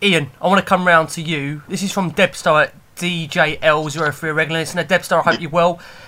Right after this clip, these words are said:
Debster says, "Ian, it seems every time there's an opportunity to close the gap at the top, the team just implodes. Yes, we've had a great Christmas apart from Wolves, but why has K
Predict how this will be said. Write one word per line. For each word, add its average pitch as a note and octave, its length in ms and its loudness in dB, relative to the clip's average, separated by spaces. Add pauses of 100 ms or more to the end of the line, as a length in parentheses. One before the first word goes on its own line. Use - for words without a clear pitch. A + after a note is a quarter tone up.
(320)
Debster A#3+ 300 4
says, G#3 600 0
"Ian, E3+ 340 -2
it - 140 -8
seems G#3 260 -4
every A3+ 180 -2
time A3 220 -4
there's G3+ 100 -4
an G3 60 0
opportunity G3 480 -4
to - 100 -14
close F#3+ 280 0
the F3+ 80 -8
gap E3+ 420 0
at E3 120 2
the E3 60 -14
top, - 460 -2 (320)
the E3 80 -6
team G#3 380 -4
just F#3+ 180 -4
implodes. E3+ 640 0
Yes, F3+ 440 -2
we've G#3 80 -2
had F3+ 100 4
a E3 40 -2
great D#3+ 240 0
Christmas D3+ 300 -10
apart E3 320 -2
from E3 220 -6
Wolves, D#3 260 -8
but F3 220 0
why G#3+ 320 2
has F#3 460 0
K G3 340 -6